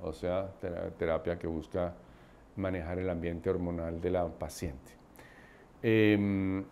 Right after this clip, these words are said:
cada uno de ellos, para hablar de una manera muy general, ha tenido progresos muy, muy, muy significativos en términos no solo de que cada día son menos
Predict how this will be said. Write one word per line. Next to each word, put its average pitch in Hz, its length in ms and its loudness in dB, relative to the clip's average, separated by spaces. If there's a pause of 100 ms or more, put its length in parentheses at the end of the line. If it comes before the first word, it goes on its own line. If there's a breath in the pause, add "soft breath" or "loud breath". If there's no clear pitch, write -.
(120)
cada 143 300 12
uno 151 280 12
de 110 260 12
ellos, 117 420 4 (140)
para 95 220 4
hablar 92 260 2
de 107 80 2
una 107 160 0
manera 95 280 2
muy 101 300 2
general, 104 540 4
ha 104 160 0
tenido 107 520 2 (100)
progresos 98 680 -2
muy, 120 640 6
muy, 139 340 4
muy 151 340 4
significativos 170 1160 0 (540 loud breath)
en 110 180 2
términos 127 540 8
no 139 160 4
solo 160 400 6
de 131 120 6
que 104 140 0
cada 117 300 10
día 123 260 8
son 127 340 0
menos 127 440 4